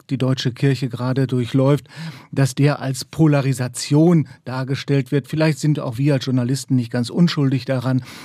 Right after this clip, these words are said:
Es gibt auch viele konservative Kreise in Rom. Da scheinen so die Tretminen zu legen.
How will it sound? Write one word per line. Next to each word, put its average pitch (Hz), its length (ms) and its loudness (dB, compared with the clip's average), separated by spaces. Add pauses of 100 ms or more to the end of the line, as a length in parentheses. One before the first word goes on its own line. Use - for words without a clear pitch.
(100)
Es - 100 -4
gibt - 180 0
auch - 140 -6
viele 160 320 2 (160)
konservative 135 680 -2
Kreise 139 440 0
in 139 100 2
Rom. 135 260 0 (380)
Da 147 240 2
scheinen 147 280 4
so 123 120 -6
die 123 120 -6
Tretminen 113 520 -2
zu 110 120 -10
legen. 110 340 -8